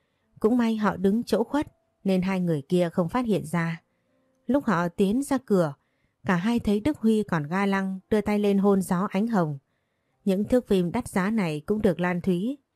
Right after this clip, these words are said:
ghi hết lại. Chỉ đến khi Đức Huy rời đi trên chiếc xe hơi của mình và Ánh Hồng cũng leo lên một chiếc taxi ngay sau đó,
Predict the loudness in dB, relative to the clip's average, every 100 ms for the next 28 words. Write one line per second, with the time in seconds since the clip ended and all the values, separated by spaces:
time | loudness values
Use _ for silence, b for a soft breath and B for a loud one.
0 | -2 -2 0 -2 0 -4 -4 -10 _ _
1 | _ _ _ _ -4 0 2 2 2 0
2 | 0 -2 0 0 2 0 2 2 0 0
3 | 0 0 -2 -4 -2 -2 0 -2 -2 -2
4 | -2 -4 -10 _ _ _ _ _ _ 0
5 | 0 0 0 2 2 2 2 2 0 0
6 | 0 -2 0 0 0 0 -2 -2 -2 0
7 | 0 -2 -2 -2 0 -2 -2